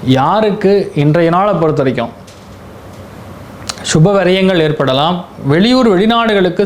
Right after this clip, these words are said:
செல்லக்கூடிய பிராப்தம் யாருக்கு அப்படின்னு பார்த்தோன்னா, நம்பர் ஒன் மேஷம், நம்பர் டூ சிம்ஹம், நம்பர் த்ரீ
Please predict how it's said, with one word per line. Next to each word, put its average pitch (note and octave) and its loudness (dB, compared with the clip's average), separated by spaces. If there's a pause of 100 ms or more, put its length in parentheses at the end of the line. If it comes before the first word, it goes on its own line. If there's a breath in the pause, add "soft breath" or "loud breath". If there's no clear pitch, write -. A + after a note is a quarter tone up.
செல்லக்கூடிய D3+ 0
பிராப்தம் A#2 -4 (1040)
யாருக்கு B2+ -2 (220)
அப்படின்னு C3+ 2
பார்த்தோன்னா, C3 0
நம்பர் B2+ 0
ஒன் G#3 2 (120)
மேஷம், G3+ 0 (140)
நம்பர் C#3+ 2
டூ F#3 4 (160)
சிம்ஹம், F#3 2
நம்பர் D3 2
த்ரீ E3+ 2